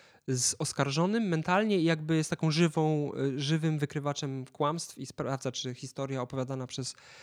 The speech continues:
przez ludzi, y, się pokry-, czy, no, czy pokrywają się te historie z tym, co rzeczywiście się wydarzyło, zaglądając do głowy oskarżonego. No i mentor oczywiście w samych superlatywach opowiada o swoim synu, że jest superbohaterem kosmicznym, który nie,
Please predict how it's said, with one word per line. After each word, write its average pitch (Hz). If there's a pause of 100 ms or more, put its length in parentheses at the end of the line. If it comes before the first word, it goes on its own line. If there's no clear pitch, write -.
(200)
przez 135
ludzi, 143 (180)
y, 127
się 139
pokry-, 147 (260)
czy, - (180)
no, 175
czy 208
pokrywają 180
się -
te 127
historie 151
z -
tym, 147
co 147
rzeczywiście 139
się 135
wydarzyło, 131 (300)
zaglądając 135
do 131
głowy 127 (580)
oskarżonego. 123 (520)
No 147
i 185
mentor 175
oczywiście 143
w -
samych 139
superlatywach 160
opowiada 156
o 147
swoim 147
synu, 143
że 131
jest 131
superbohaterem 131
kosmicznym, 135
który 135
nie, 131